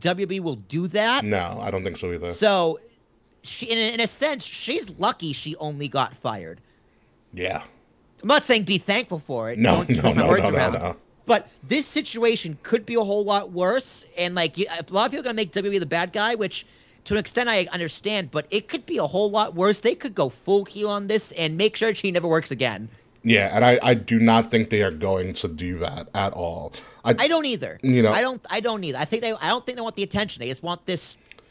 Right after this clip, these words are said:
Speaker 2: they,
Speaker 1: done.
Speaker 2: they want it
Speaker 1: They want
Speaker 2: over
Speaker 1: it gone.
Speaker 2: with.
Speaker 1: They want it away.
Speaker 2: Now, how they got the information for the, for this site, uh, or that she was doing is
Speaker 1: Yeah, dude, Johnny Ace is out of the company, that fucking horn dog.
Speaker 2: <laughs>
Speaker 1: <laughs>
Speaker 2: You know, how,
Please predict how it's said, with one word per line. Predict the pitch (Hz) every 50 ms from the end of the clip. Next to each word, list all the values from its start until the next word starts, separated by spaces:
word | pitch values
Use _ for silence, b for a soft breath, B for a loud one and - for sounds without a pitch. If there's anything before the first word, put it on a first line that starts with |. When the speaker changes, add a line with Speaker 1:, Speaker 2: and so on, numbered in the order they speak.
| b _ _
Speaker 2:
they, | - 123
Speaker 1:
done. | 131 208 175 135
Speaker 2:
they | 135
want | 139 143 151 143
it |
Speaker 1:
They | 135 131
want | 131 131
Speaker 2:
over | 107 107
Speaker 1:
it |
gone. | - 175 165 131
Speaker 2:
with. | 113 104
Speaker 1:
They | 107
want | 113 123 135 147
it | 151
away. | 160 160 160 143 113 92 85 b b b b b _
Speaker 2:
Now, | - 131 131
how | 131 135 156 180 190
they | 202 190 175
got | 170 165 156 147
the | 147 143
information | 151 143 131 147 135 127 123 123 143 143 143 - 180 165 156
for | 131 - - 151 139 147 139
the, | 139 139 139 139 139 135 131 131
for | - - - 135 127 123 120 120 120 120 120 117 113 107
this | 113 117 117 113 -
site, | - - - - 117 113 117 123 143 151 139 b b b b b b b b b _ _ _ _ -
uh, | 104 104 107 104 104 101 101 98
or | 110 - 113 113
that | 104 113 110 104
she | - - 120
was | 110 110 98
doing | - - 120 113 117 120 120 117 120 120 120 - - _
is | - 104 110 110 110 107 104 104 139
Speaker 1:
Yeah, | 190
dude, | 170 165 156 135
Johnny | - 196 202 208 214 202
Ace | 165 196 208 -
is | 156 180
out | 196 180
of | 165 -
the | -
company, | 175 196 - 240 147
that | 120 -
fucking | - - 143 - - 120
horn | 120 127 123 127 131 127
dog. | 131 131 127 131 143 151
Speaker 2:
<laughs> | 151 -
Speaker 1:
<laughs> | 175 175 139 139 156 - - - - - 240 233 - - - 294 277 - - 277 294 311 294 - - 294 294 330 -
Speaker 2:
You | - 139 139 139
know, | 139 135 135
how, | 127 135 143 147